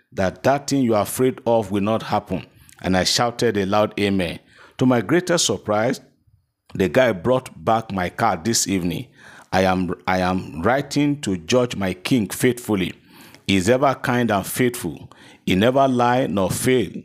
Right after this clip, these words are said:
To him alone be all adoration and praises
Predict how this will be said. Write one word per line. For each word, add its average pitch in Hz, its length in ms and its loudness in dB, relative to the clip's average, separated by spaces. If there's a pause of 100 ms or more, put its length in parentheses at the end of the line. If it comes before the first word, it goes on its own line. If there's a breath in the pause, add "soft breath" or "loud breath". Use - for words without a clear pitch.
(100)
To 95 80 0
him 117 260 2
alone 117 540 0
be 107 340 -2
all 110 320 2
adoration 101 580 0
and 95 180 -2
praises 143 560 0